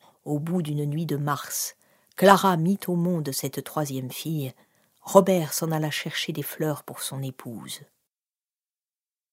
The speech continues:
L'un des quatre marraines et parrains de Julie fut l'éminent médecin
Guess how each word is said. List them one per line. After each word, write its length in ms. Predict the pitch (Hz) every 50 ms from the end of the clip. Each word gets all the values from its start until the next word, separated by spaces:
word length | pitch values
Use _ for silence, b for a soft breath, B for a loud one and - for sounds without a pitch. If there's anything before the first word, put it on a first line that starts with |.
| _ _ _ _ -
L'un 240 | 180 190 233 247 226
des 120 | 196 208
quatre 340 | 208 - 233 220 - - 165
marraines 340 | 156 165 160 160 175 175 156
et 80 | 139
parrains 320 | - - 147 143 156 160 151
de 160 | 135 135 131
Julie 560 | 127 131 139 156 170 165 170 185 220 254 - b b b b b b
fut 300 | - - - - 208 190
l'éminent 520 | 175 170 196 233 233 226 226 220 226 226 214
médecin 500 | 202 196 196 - - - 220 226 233